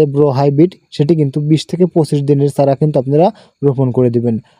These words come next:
আর অবশ্যই ছোট জাতের চারা যখন আপনারা ধানের জমিতে রোপণ করবেন, তখন কিন্তু আপনাদের ধানের পাশ কাঠি বৃদ্ধি পাবে, প্লাস ধানে কিন্তু ফলনও বৃদ্ধি হবে বা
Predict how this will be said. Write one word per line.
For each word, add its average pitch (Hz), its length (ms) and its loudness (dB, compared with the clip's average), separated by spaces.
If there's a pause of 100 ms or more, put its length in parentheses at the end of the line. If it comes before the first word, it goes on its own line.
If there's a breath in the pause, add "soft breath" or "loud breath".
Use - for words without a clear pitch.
(160 soft breath)
আর 156 80 2
অবশ্যই 196 460 2
ছোট 170 280 0
জাতের 165 300 0
চারা 165 280 0
যখন 151 260 -2
আপনারা 160 360 0
ধানের 143 260 0
জমিতে 147 280 0
রোপণ 131 280 0
করবেন, 131 280 0 (280 soft breath)
তখন 143 260 -2
কিন্তু 147 240 0
আপনাদের 147 360 0
ধানের 135 300 -2
পাশ 143 200 -2 (120)
কাঠি 147 220 0
বৃদ্ধি 143 300 0
পাবে, 135 200 2
প্লাস 143 300 0 (320 soft breath)
ধানে 135 260 0
কিন্তু 160 240 0
ফলনও 151 420 0
বৃদ্ধি 156 280 0
হবে 160 160 4
বা 165 160 2